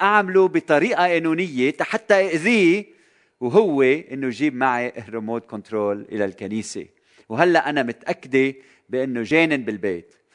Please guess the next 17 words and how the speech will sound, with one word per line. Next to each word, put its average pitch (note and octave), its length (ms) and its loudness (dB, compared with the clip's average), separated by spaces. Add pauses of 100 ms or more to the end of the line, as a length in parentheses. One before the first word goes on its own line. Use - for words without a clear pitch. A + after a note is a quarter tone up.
(260)
ويسوع F3+ 800 2
عم B2+ 140 -8
بيقلنا C#3+ 600 0
مش F3 180 -8
هيدي E3 160 -2
الطريقة C#3 640 -2
لحتى B2+ 360 -6
نربح C3 380 -2
الآخر A#2 680 -2 (140)
للمسيح. - 680 -18 (580)
القصة A3+ 280 0
الثانية G3+ 420 2
بتحكي F#3 340 -4
عن C#3+ 180 0
جندي D3+ 360 0
مؤمن C#3 380 -4
بالجيش، C3+ 680 -2